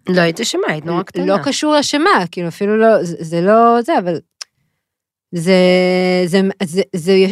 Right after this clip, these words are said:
Speaker 2: זה מעורר בי הרבה, הרבה זעם כלפי הבנות שהיו איתך בכיתה.
Speaker 1: Mm.
Speaker 2: ואני לנצח
Speaker 1: אז
Speaker 2: זוכרת
Speaker 1: כל
Speaker 2: להם את זה.
Speaker 1: למרות שהם היום חברות, אה,
Speaker 2: רשמתי את זה
Speaker 1: טובות.
Speaker 2: בפנקס.
Speaker 1: טוב, אז בואו
Speaker 2: אז יאללה,
Speaker 1: נתחיל
Speaker 2: תדברי,
Speaker 1: מ-,
Speaker 2: אוקיי.
Speaker 1: מההתחלה.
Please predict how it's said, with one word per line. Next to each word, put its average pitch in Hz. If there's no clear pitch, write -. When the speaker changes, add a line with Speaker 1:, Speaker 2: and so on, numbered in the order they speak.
Speaker 2:
זה 185
מעורר 185
בי 285
הרבה, 196
הרבה 190
זעם 226
כלפי 165
הבנות 165
שהיו 160
איתך 156
בכיתה. -
Speaker 1:
Mm. -
Speaker 2:
ואני 185
לנצח 214
Speaker 1:
אז 170
Speaker 2:
זוכרת 180
Speaker 1:
כל 202
Speaker 2:
להם 175
את 170
זה. 175
Speaker 1:
למרות 196
שהם 208
היום 254
חברות, 185
אה, 226
Speaker 2:
רשמתי 262
את 214
זה 196
Speaker 1:
טובות. 196
Speaker 2:
בפנקס. 160
Speaker 1:
טוב, -
אז 190
בואו 214
Speaker 2:
אז 214
יאללה, 208
Speaker 1:
נתחיל 202
Speaker 2:
תדברי, 190
Speaker 1:
מ-, 175
Speaker 2:
אוקיי. 185
Speaker 1:
מההתחלה. 151